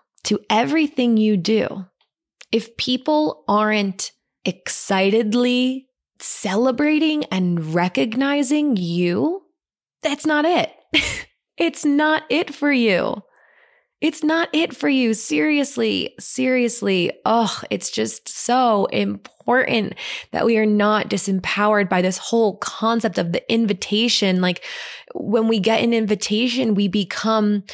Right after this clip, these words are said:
this, like, workhorse for other people, and that we're just, like, at mercy to their needs and desires of us. Like, it's so backwards if we think like that. And I am speaking so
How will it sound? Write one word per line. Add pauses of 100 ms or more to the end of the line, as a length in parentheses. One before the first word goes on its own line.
(240)
this,
like,
workhorse
for
other
people,
and
that
we're
just,
like,
at
mercy
to
their
needs
and
desires
of
us.
Like,
it's
so (300)
backwards
if
we
think
like
that.
And (480)
I
am
speaking
so